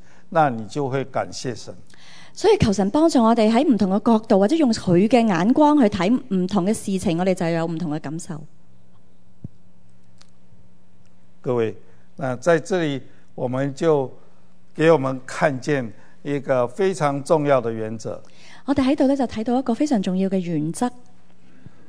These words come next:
Speaker 1: 我們剛才提到，呃，這，呃，做職場的好管家。
Speaker 2: 我哋剛才提到喺職場裏邊做好管家。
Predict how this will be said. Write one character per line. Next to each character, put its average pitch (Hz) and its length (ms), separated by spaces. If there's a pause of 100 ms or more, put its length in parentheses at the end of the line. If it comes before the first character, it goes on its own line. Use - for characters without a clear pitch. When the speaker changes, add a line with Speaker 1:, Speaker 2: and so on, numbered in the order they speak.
(140)
Speaker 1:
我 139 140
們 147 160
剛 180 200
才 147 200
提 135 260
到， 139 380 (260)
呃， 123 280
這， 151 280 (240)
呃， 131 320
做 190 320
職 185 220
場 143 200
的 143 100
好 143 380
管 127 260 (120)
家。 156 340 (380)
Speaker 2:
我 269 80
哋 294 80
剛 359 140
才 339 100
提 208 180
到 240 120
喺 262 120
職 320 140
場 196 160
裏 175 80
邊 190 140
做 185 140
好 185 80
管 202 220
家。 233 240